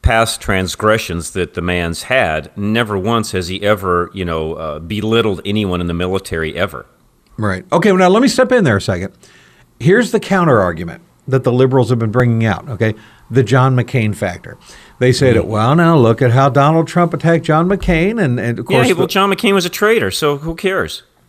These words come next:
Speaker 2: <laughs> The, he, he attacked John McCain, and here's w-, pretty much what the argument is. John McCain was in the military, and Donald Trump said about John McCain,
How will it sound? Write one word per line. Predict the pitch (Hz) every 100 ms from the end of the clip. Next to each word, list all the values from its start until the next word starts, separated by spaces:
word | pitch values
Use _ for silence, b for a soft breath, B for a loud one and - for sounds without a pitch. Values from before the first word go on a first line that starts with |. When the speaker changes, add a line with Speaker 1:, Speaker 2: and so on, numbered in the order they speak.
| _
Speaker 2:
<laughs> | 156 - - - - 123 B B B
The, | 165 151 - 190 -
he, | 131 180 175
he | 165
attacked | 160 - 160 160 202 - b b b -
John | 147 160
McCain, | 190 202 147 120 120
and | 127
here's | 139 180 180
w-, | - 160 165
pretty | - 190
much | 175 170
what | 170
the | 165
argument | 143 143 117 101
is. | B B -
John | 104 92
McCain | 92 - 101
was | 185 165
in | 131
the |
military, | 107 104 95 110 98 143 B B
and | 117 113
Donald | 120 127 135
Trump | - 160 175
said | 175 127
about | 120 120 104
John | 127 127
McCain, | 120 117 185 175 143